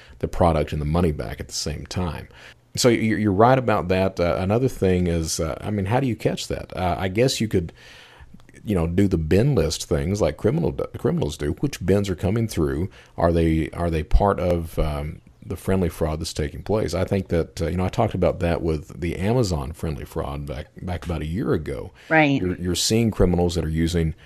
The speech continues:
Speaker 1: prepaid debit cards. So if you're seeing someone that's added a prepaid debit card on there, and you can, you can find out which ones are prepaid simply by going through a bin directory. So you run the first six digits through a bin directory, it will tell you if it's a prepaid debit card or not.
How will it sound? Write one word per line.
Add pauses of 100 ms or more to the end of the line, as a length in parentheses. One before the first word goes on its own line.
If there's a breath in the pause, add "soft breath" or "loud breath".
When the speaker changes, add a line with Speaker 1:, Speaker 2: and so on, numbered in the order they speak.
(160 soft breath)
Speaker 1:
prepaid
debit
cards.
So
if
you're
seeing
someone
that's
added
a
prepaid
debit
card
on
there,
and
you
can,
you
can
find
out
which
ones
are
prepaid (340 loud breath)
simply
by
going
through
a
bin
directory.
So
you
run
the
first
six
digits
through
a
bin
directory, (300 loud breath)
it
will
tell
you
if
it's
a
prepaid
debit
card
or
not.